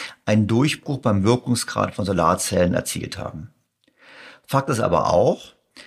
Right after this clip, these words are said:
dass Deutschland trotz einstmals führender Stellung und massiven Subventionen auf dem Weltmarkt keine Rolle mehr spielt. Dieser wird heute von China dominiert. Und das nur mal zu wiederholen,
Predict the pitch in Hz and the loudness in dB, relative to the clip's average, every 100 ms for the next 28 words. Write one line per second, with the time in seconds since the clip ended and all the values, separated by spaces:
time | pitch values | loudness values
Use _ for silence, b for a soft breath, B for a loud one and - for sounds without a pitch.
0 | _ 117 101 113 110 131 135 123 - 104 | _ -4 -2 0 0 2 0 0 -2 -6
1 | - - - 117 170 - - 170 165 - | -6 -4 0 0 0 -4 -2 -2 -2 -4
2 | - 147 147 147 135 - 110 104 135 139 | -2 0 2 2 2 0 0 2 0 0
3 | 113 104 127 - 156 151 135 131 127 - | 0 0 0 -4 -2 -2 -2 -2 -2 -2
4 | 113 107 123 156 170 B B - 107 - | -2 2 2 0 -4 B B -2 -2 0
5 | 95 85 101 151 - 143 143 143 - _ | 0 2 0 0 -2 0 0 -4 -12 _
6 | _ - 95 104 85 82 76 71 - - | _ -6 -2 0 2 2 2 0 -4 -8
7 | - - - _ _ _ _ _ B B | -12 -12 -18 _ _ _ _ _ B B
8 | B - 147 151 110 98 110 107 117 101 | B -2 2 2 2 2 2 2 2 0
9 | 85 - 123 107 95 85 76 - - - | -2 0 0 2 2 2 0 -2 -6 -12
10 | - _ _ _ _ _ B B B - | -20 _ _ _ _ _ B B B -4
11 | 110 127 151 151 127 117 107 107 98 113 | 0 2 2 2 4 2 0 0 0 2
12 | 143 107 76 71 | 2 2 2 -4